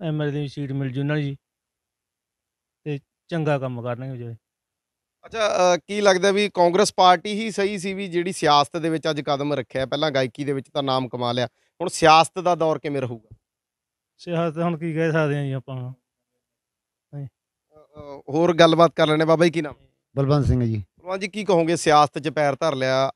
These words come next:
Speaker 2: ਅੱਜ, ਵਰਲਡ ਫੇਮਸ ਸਿੰਗਰ, ਪੂਰੇ ਦੇਸ਼ਾਂ ਵਿਦੇਸ਼ਾਂ ਵਿੱਚ ਪਿੰਡ ਦਾ ਨਾਂ, ਸ਼ਹਿਰ ਦਾ ਨਾਂ ਤਾਂ ਰੌਸ਼ਨ ਕੀਤਾ ਹੈ, ਅੱਜ ਸਿਆਸਤ 'ਚ ਪੈਰ ਧਰ ਲਿਆ।
Speaker 3: ਨਹੀਂ ਬੇਟੇ, ਕੋਈ ਸਿਆਸਤ ਵਾਲੀ ਕੋਈ ਗੱਲ ਨਹੀਂ ਬੇਟੇ ਕੋਲ, ਇਹਦੇ ਕੋਲ। ਵਧੀਆ ਸਾਫ਼ ਬੰਦਾ ਹੈ, ਸਾਫ਼ ਸੁਥਰਾ ਹੈ। ਕੋਈ ਇਹ 'ਚ ਕੋਈ ਦੋ ਰਾਏ ਨਹੀਂ ਵੀ ਐਂ ਕਰਕੇ ਵੀ ਇਹਨੂੰ ਲਾਲਚੀ ਹੈ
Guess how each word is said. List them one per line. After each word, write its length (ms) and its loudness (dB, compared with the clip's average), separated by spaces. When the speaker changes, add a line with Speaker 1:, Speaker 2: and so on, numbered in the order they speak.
Speaker 2:
ਅੱਜ, 140 -6
ਵਰਲਡ 340 -2
ਫੇਮਸ 320 -4
ਸਿੰਗਰ, 360 -2
ਪੂਰੇ 180 -2
ਦੇਸ਼ਾਂ 300 0
ਵਿਦੇਸ਼ਾਂ 340 -2
ਵਿੱਚ 300 -4
ਪਿੰਡ 180 0
ਦਾ 160 4
ਨਾਂ, 220 2
ਸ਼ਹਿਰ 280 2
ਦਾ 80 2
ਨਾਂ 180 0
ਤਾਂ 120 -4
ਰੌਸ਼ਨ 260 -2
ਕੀਤਾ 200 -6
ਹੈ, 100 2
ਅੱਜ 80 -6
ਸਿਆਸਤ 400 2
'ਚ 80 -4
ਪੈਰ 240 2
ਧਰ 180 -2
ਲਿਆ। 140 -6
Speaker 3:
ਨਹੀਂ 180 4
ਬੇਟੇ, 180 2
ਕੋਈ 120 -6
ਸਿਆਸਤ 340 0
ਵਾਲੀ 160 2
ਕੋਈ 180 0
ਗੱਲ 160 2
ਨਹੀਂ 100 -4
ਬੇਟੇ 240 -8
ਕੋਲ, 160 -14
ਇਹਦੇ 120 -10
ਕੋਲ। 180 -18
ਵਧੀਆ 220 2
ਸਾਫ਼ 300 6
ਬੰਦਾ 260 0
ਹੈ, 120 -4
ਸਾਫ਼ 300 2
ਸੁਥਰਾ 260 2
ਹੈ। 100 2
ਕੋਈ 180 6
ਇਹ 140 6
'ਚ 100 0
ਕੋਈ 180 -10
ਦੋ 220 2
ਰਾਏ 180 2
ਨਹੀਂ 140 0
ਵੀ 120 0
ਐਂ 160 0
ਕਰਕੇ 320 -2
ਵੀ 120 2
ਇਹਨੂੰ 220 8
ਲਾਲਚੀ 560 2
ਹੈ 260 -4